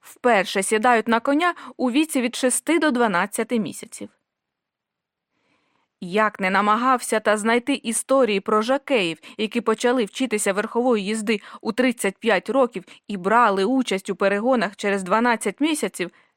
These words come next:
так і не зміг. Це не дуже обнадіювало.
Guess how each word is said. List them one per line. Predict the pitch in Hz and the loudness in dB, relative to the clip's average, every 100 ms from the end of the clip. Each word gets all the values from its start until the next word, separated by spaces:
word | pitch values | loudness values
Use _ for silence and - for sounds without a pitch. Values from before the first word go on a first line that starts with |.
| _ _ | _ _
так | - 349 | -2 0
і | 262 | 2
не | 233 | 2
зміг. | 196 147 156 - _ _ _ _ _ _ _ _ _ _ _ _ _ _ _ _ _ _ - | 0 -6 -12 -16 _ _ _ _ _ _ _ _ _ _ _ _ _ _ _ _ _ _ -6
Це | 185 | -4
не | 185 262 | 0 2
дуже | 254 220 196 | 2 2 2
обнадіювало. | 185 180 208 190 185 196 202 214 | 0 0 -2 -2 -4 -2 -2 -4